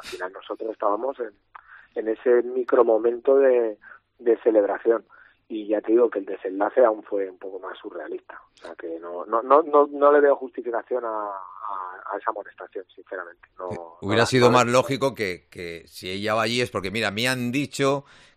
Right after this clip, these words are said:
Speaker 2: que alguien, eh, ha insultado, ha dicho algo, y es esta jugadora. ¿Te lo puedes creer, eh, Rubén, o no te lo puedes creer? Pero, pf,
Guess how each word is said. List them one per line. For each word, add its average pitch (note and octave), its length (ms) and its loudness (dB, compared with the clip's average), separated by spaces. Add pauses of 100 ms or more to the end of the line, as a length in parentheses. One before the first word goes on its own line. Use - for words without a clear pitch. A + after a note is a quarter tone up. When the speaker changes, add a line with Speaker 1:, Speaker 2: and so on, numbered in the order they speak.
Speaker 2:
que G#2+ 300 0
alguien, A#2 680 -2
eh, F#2+ 560 -6
ha G#2 120 -4
insultado, A#2 760 2
ha B2 60 2
dicho A2+ 340 0
algo, D3 380 4 (340)
y F#2+ 680 -6
es - 280 -4
esta A2+ 240 -4
jugadora. F#2 560 -4 (580)
¿Te B2 100 -4
lo A2+ 120 2
puedes D3 320 0
creer, D#3 400 4 (100)
eh, G2+ 260 -6
Rubén, B2 440 0
o A2 100 -2
no A2 140 0
te A2 80 -2
lo G#2 100 -2
puedes G2+ 260 -2
creer? C3 360 0 (1160)
Pero, G2 920 0 (220)
pf, - 400 -18